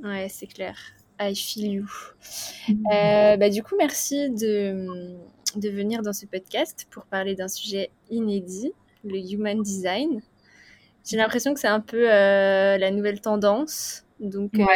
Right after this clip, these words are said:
Speaker 1: euh, et moi, je connais pas très bien. Alors, quand je suis arrivée dans mon yoga teacher training, euh, genre, toutes les meufs étaient à fond là-dessus. On a parlé que de ça pendant un mois. Donc, euh, mais je m'y suis pas vraiment
Speaker 2: Ah ouais.
Speaker 1: intéressée.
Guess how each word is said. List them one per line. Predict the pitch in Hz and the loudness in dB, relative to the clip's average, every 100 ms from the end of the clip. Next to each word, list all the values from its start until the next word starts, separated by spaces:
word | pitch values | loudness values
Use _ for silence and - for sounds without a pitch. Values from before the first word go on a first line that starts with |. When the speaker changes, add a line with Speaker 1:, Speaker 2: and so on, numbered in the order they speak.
| 190 185 185 | 4 2 2
Speaker 1:
euh, | 190 185 | 2 2
et | 185 | 0
moi, | 196 | -2
je | - | -4
connais | 214 190 | -4 -4
pas | - 233 | 0 0
très | - 240 | 0 -4
bien. | 208 214 202 247 | -2 0 0 0
Alors, | 240 180 - _ - _ _ _ | -2 -2 -6 _ -20 _ _ _
quand | - | -4
je | 226 | 2
suis | 233 | 4
arrivée | 226 247 | 4 4
dans | 240 | 4
mon | 233 | 4
yoga | 226 226 226 | 4 4 4
teacher | - 247 | 2 0
training, | - 226 233 254 233 | -2 0 2 2 4
euh, | 190 196 | 4 4
genre, | 190 190 - _ | -2 -6 -16 _
toutes | - 302 294 | -2 -2 0
les | 247 | -2
meufs | 226 240 - | 0 -2 -4
étaient | 214 202 | -6 -4
à | 196 | -4
fond | 196 - - 240 | -4 -6 -2 0
là-dessus. | 226 208 - - 233 | 0 -2 -6 -4 -2
On | 208 | -2
a | 180 | -4
parlé | 185 180 190 | -4 -6 -4
que | - 240 | -2 0
de | 226 | 0
ça | 220 214 | -2 -4
pendant | 202 190 | -4 -6
un | 185 | -6
mois. | 185 196 226 | -4 -2 -2
Donc, | 214 185 190 190 | -4 -6 -8 -6
euh, | 180 180 - _ _ - - - - | -4 -6 -10 _ _ -20 -20 -14 -2
mais | 214 | 0
je | 214 | 0
m'y | |
suis | 208 208 | 0 2
pas | 233 | 2
vraiment | 226 226 226 | 4 2 2
Speaker 2:
Ah | |
ouais. | 196 202 | 0 -2
Speaker 1:
intéressée. | 214 214 - 226 233 | -4 -4 -4 -2 -2